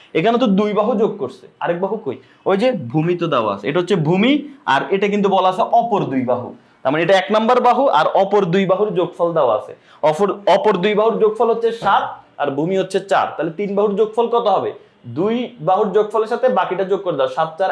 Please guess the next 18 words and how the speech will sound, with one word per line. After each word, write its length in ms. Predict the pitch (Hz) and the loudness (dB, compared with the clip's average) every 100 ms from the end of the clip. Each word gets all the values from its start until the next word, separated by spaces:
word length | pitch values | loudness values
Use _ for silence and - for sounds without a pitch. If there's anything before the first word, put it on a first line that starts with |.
| 175 | 0
এগারো, 300 | 165 123 - - - | 2 0 0 -8 -8
তার 120 | - 151 | -2 0
মানে 140 | 165 | -2
পরিসীমা 480 | 160 160 156 156 165 | -2 -2 -2 -2 -2
হচ্ছে 260 | 160 165 - | -2 -4 -4
এগারো 300 | 123 104 101 | -4 -4 -8
সেন্টিমিটার। 500 | 110 98 98 95 85 - | -8 -10 -8 -10 -10 -8
ঠিক 160 | 151 165 | -4 0
আছে, 340 | 208 262 254 - - - | 2 0 -2 -10 -20 -4
তাহলে 180 | 135 156 | 0 2
উল্লিখিত 560 | 190 202 214 214 233 254 | 2 2 2 2 0 2
ত্রিভুজের 680 | 254 214 208 202 214 240 240 | 0 2 0 2 2 0 0
পরিসীমা, 500 | 190 - 196 156 110 | -2 0 0 0 -2
পরিসীমা 420 | - 185 196 220 | -2 -2 -2 -2
বলতে 260 | 220 233 254 | -2 0 0
এগারো 300 | 190 170 160 | 0 0 -2
সেন্টিমিটার 480 | 165 160 160 160 | -2 -2 -2 -2
বোঝাচ্ছে। 420 | 151 127 120 - | -4 -4 -6 -10